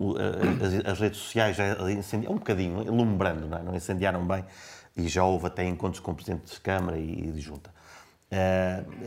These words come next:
o princípio não é bom. Eh, o, o que se pode aproveitar quando acontece uma coisa destas é fazer o, o,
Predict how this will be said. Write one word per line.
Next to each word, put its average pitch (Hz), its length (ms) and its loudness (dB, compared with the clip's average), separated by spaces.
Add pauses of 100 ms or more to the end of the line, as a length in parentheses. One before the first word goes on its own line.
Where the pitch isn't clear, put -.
o 127 100 2
princípio 107 460 2
não 110 140 6
é 123 80 4
bom. 107 280 2 (480)
Eh, 98 280 2 (120)
o, 110 200 -2
o 147 60 -4
que - 100 -12
se - 100 -12
pode 82 240 -2
aproveitar 92 560 -2
quando 90 220 -2
acontece 87 420 -6
uma 95 80 -4
coisa 87 300 -2
destas 80 420 -6
é 214 120 -8
fazer 151 360 0
o, 143 80 2
o, 139 400 -2